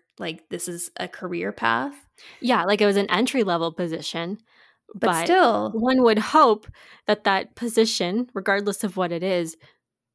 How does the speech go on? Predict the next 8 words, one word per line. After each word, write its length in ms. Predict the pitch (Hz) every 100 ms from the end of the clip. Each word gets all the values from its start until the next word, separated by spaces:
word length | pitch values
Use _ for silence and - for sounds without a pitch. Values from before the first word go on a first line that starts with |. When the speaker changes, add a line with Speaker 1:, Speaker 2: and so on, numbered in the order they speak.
| _
Speaker 1:
Mm-hmm. 420 | - 190 107 147 208
Speaker 2:
would 220 | 143 196
pay 140 | 233 196
for 120 | -
your 100 | 180
basic 340 | 180 190 -
necessities. 760 | 170 160 180 180 170 170 180 - - _ _ _ _ _ _ _
Speaker 1:
Yeah, 340 | 233 226 262